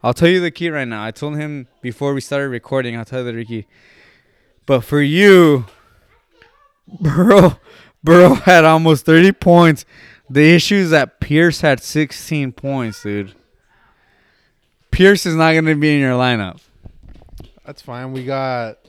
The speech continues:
Speaker 2: Foreman. We got E T N. We'll be fine.
Speaker 1: We'll be fine.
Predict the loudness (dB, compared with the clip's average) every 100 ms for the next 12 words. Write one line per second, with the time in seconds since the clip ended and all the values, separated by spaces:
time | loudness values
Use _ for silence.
0 | _ -16 -14 -12 -14 -14 -14 -12 -12 -14
1 | -16 -20 _ -20 -18 -18 -20 _ _ _
2 | _ _ _ _ _ _ _ _ _ -20
3 | -20 -20 -20 -20 -20 _ _ _ _ _
4 | -20 _ _ _ _ _ _ _ _ _
5 | _ _ _ _ _ _ _ _ _ -6
6 | -2 0 -2 -2 -6 -8 -10